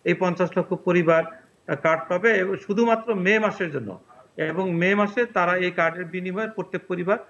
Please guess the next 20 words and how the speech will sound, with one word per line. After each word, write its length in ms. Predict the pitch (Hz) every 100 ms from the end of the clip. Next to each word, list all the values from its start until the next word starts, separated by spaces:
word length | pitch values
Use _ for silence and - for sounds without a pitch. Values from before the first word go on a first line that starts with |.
| _ _ _ -
আহ, 260 | 151 147 143 - _
তিরিশ 320 | 180 185 -
কেজি 280 | - 165 160
করে 300 | 165 151 143 - _ _ _
চাল 200 | - -
পাবে। 300 | 147 123 95 - _ _ _ _
আর 280 | 147 151 175
আমরা 520 | 175 175 185 208 220
আমাদের 540 | 226 180 185 202 202
দুর্যোগ 300 | 165 180 202
ব্যবস্থাপনা 400 | 190 190 190 202
ত্রাণ 240 | 202 196 190
মন্ত্রণালয় 380 | 190 196 185
থেকে 300 | 202 196 202 208 - - - -
যে 180 | 147 170
ত্রাণ 300 | 180 175 180
সামগ্রী 360 | 180 180 175
দিয়ে 140 | 185 180
থাকি, 240 | 185 220
সেখানে, 540 | 208 185 175 170 170